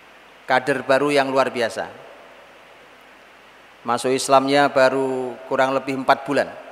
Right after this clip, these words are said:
Empat bulan, baru masuk Islam empat bulan. Kemudian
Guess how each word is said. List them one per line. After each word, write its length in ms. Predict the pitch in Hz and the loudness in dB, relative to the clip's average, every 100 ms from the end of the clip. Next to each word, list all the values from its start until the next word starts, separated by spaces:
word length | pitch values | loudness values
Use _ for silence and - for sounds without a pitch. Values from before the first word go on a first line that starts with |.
| - - - - - - - - - - - - - - - - - - - - - - - - | -20 -20 -20 -20 -20 -20 -20 -20 -20 -20 -20 -20 -20 -20 -20 -20 -20 -20 -20 -20 -20 -20 -20 -6
Empat 140 | 117 120 | -4 -2
bulan, 320 | 135 139 147 147 143 143 139 143 - - - - - | 2 4 6 4 -6 -8 -12 -18 -18 -20 -20 -20 -10
baru 140 | 123 | -4
masuk 240 | 123 123 135 | -2 0 0
Islam 240 | 143 135 | 2 2
empat 240 | 131 127 | 4 0
bulan. 400 | 139 143 156 160 160 - - - - - - - - - - - - - - - - - - - - - - | 0 0 0 -4 -14 -18 -20 -20 -20 -20 -20 -20 -20 -20 -20 -20 -20 -20 -20 -20 -20 -20 -20 -20 -20 -20 -14
Kemudian 520 | 120 127 127 135 139 | -6 -6 0 4 4